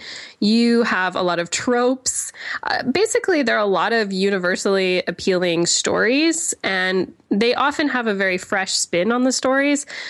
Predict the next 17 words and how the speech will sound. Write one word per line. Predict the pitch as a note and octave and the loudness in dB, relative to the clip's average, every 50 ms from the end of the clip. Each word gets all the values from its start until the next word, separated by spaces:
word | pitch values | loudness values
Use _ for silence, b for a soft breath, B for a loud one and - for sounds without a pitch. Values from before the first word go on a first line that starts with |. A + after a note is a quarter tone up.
| B B B | B B B
But | - - - | -4 -2 0
I | F4+ | 0
just | - C5 - - - | 2 2 2 0 0
find | - A3+ A3 A3 A3 G#3+ G#3 | 0 0 0 2 0 0 0
it's, | - G3 F#3+ F#3+ - - - - - - _ _ - - - | 0 -2 -2 -2 -2 -2 -2 -2 -2 -4 _ _ -12 -6 -4
it's | - - - - - C#4 - - - | -4 -2 -2 -2 -2 -2 0 0 0
so, | - - D#4+ D#4+ F4 F4+ F#4 F4 C#4+ | 0 2 2 2 2 2 2 2 0
it's | - - D4 - | 0 0 -2 -2
such | F#4+ G4 - | -2 -2 0
an | A#4 G#4+ | 2 2
appealing | F4 B3 - - C4 C4 B3+ B3 A#3+ A3+ | 2 0 0 0 0 2 2 2 2 0
show | - - A3+ G#3 G#3 | 0 0 0 0 0
in | G#3 G3+ | 0 0
the | G3 | -2
sense | - - G3+ G3 G#3+ - | -2 -2 -2 -2 -2 0
it's, | G#3 F3+ F3 - - - - - - | -2 -2 -2 -2 -4 -4 -4 -2 -2
it | - A3+ - - - | -2 -2 -2 -4 -8